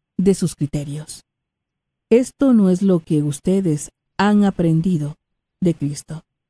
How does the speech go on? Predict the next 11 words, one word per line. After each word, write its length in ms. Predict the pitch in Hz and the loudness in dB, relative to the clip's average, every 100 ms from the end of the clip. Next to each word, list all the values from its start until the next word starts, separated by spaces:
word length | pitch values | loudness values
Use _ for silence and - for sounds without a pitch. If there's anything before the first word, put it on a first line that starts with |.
| _ _ _ _ _ _ | _ _ _ _ _ _
Han 220 | 226 269 | 2 4
oído 300 | 254 269 269 | 6 4 2
hablar 320 | 220 175 151 147 | 2 2 0 -4
de 240 | 147 143 | -8 -10
Él, 140 | 143 - _ _ _ _ _ _ _ | -14 -18 _ _ _ _ _ _ _
y 160 | - 220 | 2 4
en 180 | 170 147 | 4 2
Él 300 | 175 214 254 _ _ | 2 -2 -6 _ _
han 320 | 202 226 233 208 | 0 2 2 2
sido 480 | - 240 185 151 - | 2 2 2 -2 -2
adoctrinados, 920 | 175 175 147 160 151 143 143 147 - | 0 0 0 -2 -2 -4 -10 -14 -18